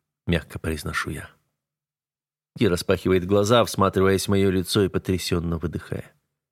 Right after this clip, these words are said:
Поток слёз усиливается в разы, переходя в горькие рыдания. Я прижимаю сестру к себе, успокаивающе гладя ладонями по спине.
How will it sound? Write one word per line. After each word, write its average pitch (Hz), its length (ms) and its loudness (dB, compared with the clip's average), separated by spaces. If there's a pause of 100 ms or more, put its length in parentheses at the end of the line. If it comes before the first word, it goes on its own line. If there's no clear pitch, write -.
(200)
Поток 143 300 2
слёз 127 260 2
усиливается 107 720 2
в 101 60 2
разы, 107 380 2
переходя 110 520 2
в 90 100 -8
горькие 95 440 -2
рыдания. 98 480 -4 (480)
Я 156 160 4
прижимаю 104 500 2
сестру 110 380 0
к - 60 -12
себе, 117 320 2
успокаивающе 101 920 0
гладя 92 360 -2
ладонями 85 460 -2
по - 140 -12
спине. - 500 -10